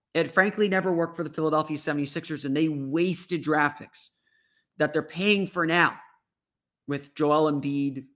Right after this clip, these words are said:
searching for a partner, for a running partner. He looked pretty good with Jason Tatum if the Sixers had just stuck with the third pick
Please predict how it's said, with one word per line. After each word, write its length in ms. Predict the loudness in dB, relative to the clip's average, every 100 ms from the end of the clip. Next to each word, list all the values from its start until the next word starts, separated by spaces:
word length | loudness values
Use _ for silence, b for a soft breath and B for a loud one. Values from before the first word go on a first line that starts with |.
| _ -18
searching 540 | 0 0 2 -2 -2
for 260 | 0 0 2
a 160 | 0 -2
partner, 460 | 0 0 -2 -6 -4
for 120 | -2
a 40 |
running 300 | 0 -2 -2
partner. 380 | -4 -8 -8 -16 _ _ _ _ _ _ _
He 120 | -10 -4
looked 220 | -4 0
pretty 180 | 0 4
good 180 | 2
with 140 | 2 0
Jason 400 | 0 0 -4 -6
Tatum 400 | -4 0 0 -2
if 80 | -6
the 80 |
Sixers 340 | -10 -8 -8 -8
had 120 | -8
just 180 | -8 -4
stuck 260 | -4 -4
with 120 | -6 -12
the 80 |
third 280 | -2 -2 -2
pick 360 | -2 -2 -2